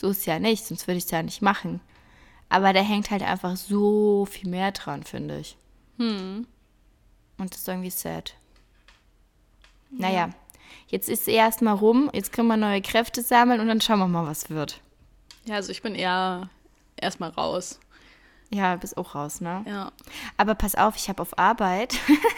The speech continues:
Speaker 1: <laughs> meine Kollegen wollten Videos sehen natürlich vom Fasching
Speaker 2: Mhm.
Speaker 1: und hab ich natürlich gezeigt.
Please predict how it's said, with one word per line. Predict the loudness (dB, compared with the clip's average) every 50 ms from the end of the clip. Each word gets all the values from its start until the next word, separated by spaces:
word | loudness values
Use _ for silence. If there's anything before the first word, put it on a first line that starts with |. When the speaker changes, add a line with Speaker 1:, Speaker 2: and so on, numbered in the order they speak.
| -2 -2 -2
Speaker 1:
<laughs> | -10 -12 -10 -10 -10 -10 -12 -14 -16 -20 -20 _ _
meine | 0 0 2 2 0
Kollegen | 0 0 0 0 2 2 2 2 2
wollten | 2 0 0 -2 -2
Videos | -2 -4 -2 0 0 0 0 2
sehen | 4 6 6 6 6
natürlich | 4 2 0 -2 0 0 0 -2 -2 -2
vom | -2 -2 0
Fasching | 0 0 0 0 0 0 0 0
Speaker 2:
Mhm. | 0
Speaker 1:
und | -2 0
hab | 0 -2
ich | -2 -4
natürlich | -6 -8 -6 -6 -6 -6 -6
gezeigt. | -8 -10 -8 -6 -4 -2 -2 -2 -2 -4 -8 -20